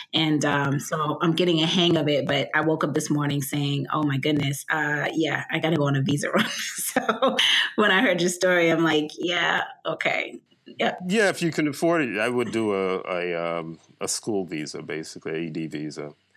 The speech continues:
Speaker 2: And they claim man-, mandatorily you're supposed to spend three hours, six hours actually a week. So it's, like, two days a week where, you know, the school will ask you to show up and, you know, and attend classes. Uh, the classes I did, first one I did,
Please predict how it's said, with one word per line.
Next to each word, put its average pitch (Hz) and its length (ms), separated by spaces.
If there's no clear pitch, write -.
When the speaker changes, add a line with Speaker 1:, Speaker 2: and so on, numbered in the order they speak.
Speaker 2:
And 123 480
they 143 100
claim 185 400
man-, 131 240
mandatorily 117 880
you're 104 80
supposed 104 360
to 104 60
spend 98 400
three 104 200
hours, 92 540
six - 260
hours 82 260
actually 82 300
a 80 40
week. 85 340
So 98 160
it's, 82 100
like, 87 140
two 117 160
days 85 320
a 82 40
week 80 340
where, 78 280
you 80 220
know, 76 160
the 73 140
school 78 360
will 71 240
ask 78 300
you - 80
to 73 80
show 76 340
up 71 200
and, 71 200
you - 120
know, 76 240
and 87 80
attend 92 280
classes. - 680
Uh, 82 280
the 87 40
classes 143 500
I 139 340
did, 104 580
first 104 220
one 104 100
I 98 80
did, 87 300